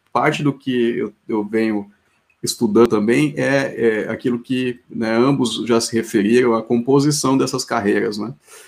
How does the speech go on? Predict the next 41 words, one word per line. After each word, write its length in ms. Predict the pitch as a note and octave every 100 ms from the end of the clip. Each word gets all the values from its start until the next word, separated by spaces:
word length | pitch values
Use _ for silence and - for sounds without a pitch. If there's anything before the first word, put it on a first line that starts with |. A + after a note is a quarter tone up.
| - _ _
É, 480 | A#2 G#2+ G#2 G2+ G#2
e 100 | B2+
das 180 | C#3 C#3
profissões 380 | - - C#3+
jurídicas 400 | C3+ C3+ B2 C#3+
em 100 | C3
geral 300 | B2+ C3+ B2
no 100 | C#3+
Brasil. 540 | A#2 G2+ G2+ G2 F#2 - _ -
E, 300 | A#2 A2+ A2
e 100 | A#2+
me 140 | A#2 B2
parece 340 | A#2+ C3 C#3
que 80 | D#3
a 40 |
polarização 800 | C#3+ D#3 D3+ D#3 C#3+ B2+ - C3+
que 100 | C#3+
a 40 | A2+
gente 200 | A2+ A#2
observa 480 | G#2+ - G#2+ G#2+
hoje 360 | G2 G#2 A#2+ G#2+
na, 380 | G2+ G2 F2 - -
na 120 | F2+
sociedade, 840 | - G2+ G2+ F2+ F#2+ C3+ A#2 - _
né, 160 | G2+ - _ _ _ _
polarização 580 | A2+ A#2+ B2+ B2 - C#3
que 100 | C#3
eu 60 |
digo 240 | A#2 B2 A2+
aqui 280 | G#2 - D#3
não 180 | C#3
é 100 | D3+
P 220 | D#3 - C3
T 260 | - B2+
versus 260 | A#2+ A#2 -
Bolsonaro, 600 | A2+ A2+ B2 A2 G#2 G2+
mas 160 | G#2
é 60 | A2
democracia 720 | A2 A#2+ B2 - A2+ - C3
contra 280 | C3+ C#3 C#3
fascismo, 640 | C3+ B2+ - G#2+ G3+ C#3+